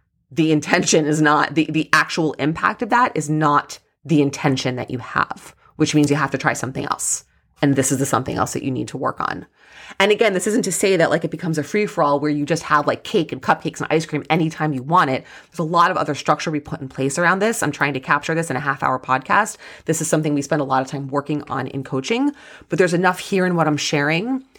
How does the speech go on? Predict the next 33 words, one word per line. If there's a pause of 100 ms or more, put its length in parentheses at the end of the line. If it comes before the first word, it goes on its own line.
(120)
to
give
you
some
stuff
to
think
about, (320)
to
help
you
kind
of
get
honest
with
yourself
about
what
you're
doing, (120)
the
way
you're
talking
to
yourself,
the
way
you
feel
around
food,